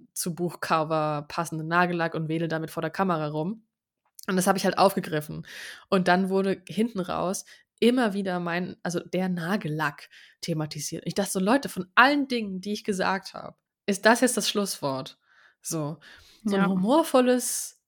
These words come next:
Speaker 1: hm, ja, ne, so jovial. Und das hat mich echt irgendwie so, dachte ich, „Oh Mann.“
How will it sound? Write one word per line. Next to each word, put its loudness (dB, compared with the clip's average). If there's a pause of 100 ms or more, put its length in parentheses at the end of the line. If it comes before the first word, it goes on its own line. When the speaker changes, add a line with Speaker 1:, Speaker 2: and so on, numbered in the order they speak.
(120)
Speaker 1:
hm, 0
ja, 2
ne, 0
so 4
jovial. 2 (360)
Und -2
das -2
hat -4
mich -6
echt -4
irgendwie -4
so, -4
dachte -8
ich, -18
„Oh -8
Mann.“ -4